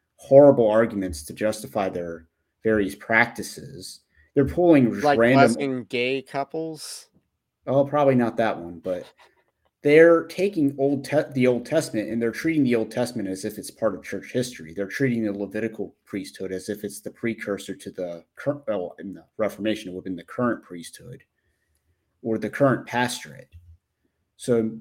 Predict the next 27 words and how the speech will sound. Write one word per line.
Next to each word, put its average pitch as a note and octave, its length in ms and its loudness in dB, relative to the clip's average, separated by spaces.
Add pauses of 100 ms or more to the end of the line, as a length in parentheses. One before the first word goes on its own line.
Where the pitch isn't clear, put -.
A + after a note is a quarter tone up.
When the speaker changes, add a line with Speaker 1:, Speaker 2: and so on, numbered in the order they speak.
Speaker 1:
the C#3 160 4
idea D3+ 240 4
that C3+ 200 4
the A#2+ 140 -4
Old B2 220 -2
Testament A2+ 420 -4
is G#2 260 -8
not G#2 300 -6
part G2+ 160 -2
of F2+ 100 -10
church - 360 -10
history, G2+ 340 -6
I E2+ 60 -8
think, F#2 200 -12
is F2 120 -12
a F2 160 -14
lot F#2+ 260 -4
of, F2+ 180 -6 (680)
has G#2 180 -4
caused G#2 280 -2
a F#2 40 -8
lot G2 220 0
of - 120 -8
problems F#2+ 560 -6
with, G2 120 -8 (160)
I E2+ 100 -12
guess E2 200 -18